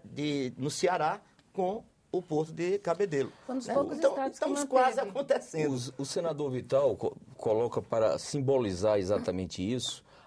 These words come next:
Speaker 3: a questão seguinte: a Transnordestina anunciada, cantada como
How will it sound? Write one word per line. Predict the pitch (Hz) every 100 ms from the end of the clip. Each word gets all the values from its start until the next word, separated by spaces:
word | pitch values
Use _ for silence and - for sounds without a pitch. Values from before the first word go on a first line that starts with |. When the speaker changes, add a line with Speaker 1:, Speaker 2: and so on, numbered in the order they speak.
| -
Speaker 3:
a |
questão | 110 139 - 139
seguinte: | - 104 87 120
a |
Transnordestina | 131 175 190 160 156 156 127 107 - 98 87 80 - -
anunciada, | 123 143 156 - 117 98 95 87 -
cantada | - 139 117 - 110 101 82 80 80 _ _ _ _ _ - -
como | 110 110 107 95